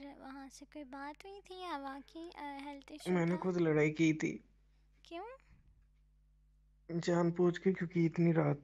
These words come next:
Speaker 2: तक उठा नहीं जाता था, मेरी health पे बहुत असर पड़ रहा था।
Speaker 1: <laughs> लड़ाई कैसे बहाना ढूंढा था? <laughs>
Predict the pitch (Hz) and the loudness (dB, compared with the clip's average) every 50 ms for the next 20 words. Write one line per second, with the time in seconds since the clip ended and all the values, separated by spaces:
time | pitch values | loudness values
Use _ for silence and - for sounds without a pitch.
0 | - - 160 151 165 160 151 - 160 160 165 160 160 156 143 - 147 143 143 160 | 2 2 4 4 4 4 4 6 6 6 6 6 6 6 4 4 4 4 4 4
1 | 156 151 147 143 147 151 147 139 139 139 - - 156 156 147 143 143 143 - 143 | 4 6 6 6 6 6 6 4 2 0 0 2 4 4 6 6 4 4 2 0
2 | 139 - 143 139 - - 139 135 131 135 135 135 - 156 151 147 - _ _ _ | 0 0 0 -2 0 0 0 2 2 2 2 0 -2 -6 -10 -10 -10 _ _ _
3 | _ _ _ _ _ _ _ _ _ _ _ _ _ _ _ _ _ _ _ - | _ _ _ _ _ _ _ _ _ _ _ _ _ _ _ _ _ _ _ -8
4 | - - - - - - 392 - - - 359 - - 403 - - - _ _ - | -6 -6 -6 -8 -10 -10 -12 -10 -10 -12 -12 -12 -14 -14 -16 -18 -20 _ _ -8
5 | - - - - 466 427 - - 320 311 339 370 349 330 294 302 330 359 - 339 | -6 -4 -4 -4 -6 -8 -10 -10 -6 -4 -4 -2 0 2 2 2 0 -2 -4 -4
6 | 330 330 320 359 349 330 320 311 294 294 285 277 277 285 277 247 269 277 294 294 | -4 -6 -6 -12 -12 -10 -10 -8 -8 -8 -8 -8 -8 -8 -10 -10 -12 -14 -14 -14
7 | 320 302 - - 349 349 403 - - - - - 330 - - 339 | -14 -16 -14 -16 -16 -14 -12 -12 -12 -10 -8 -8 -10 -10 -10 -14